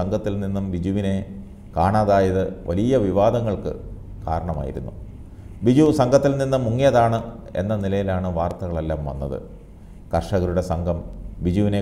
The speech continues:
കൂടാതെ കേരളത്തിൽ തിരിച്ചെത്തിയതോടെ ബിജുവിനായുള്ള അന്വേഷണം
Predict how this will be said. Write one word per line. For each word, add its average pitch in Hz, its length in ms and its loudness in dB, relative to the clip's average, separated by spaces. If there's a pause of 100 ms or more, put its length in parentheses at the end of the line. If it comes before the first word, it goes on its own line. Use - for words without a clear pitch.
കൂടാതെ 95 400 2 (640)
കേരളത്തിൽ 104 400 4 (120)
തിരിച്ചെത്തിയതോടെ 95 720 0 (540)
ബിജുവിനായുള്ള 90 600 0 (240)
അന്വേഷണം 90 420 -4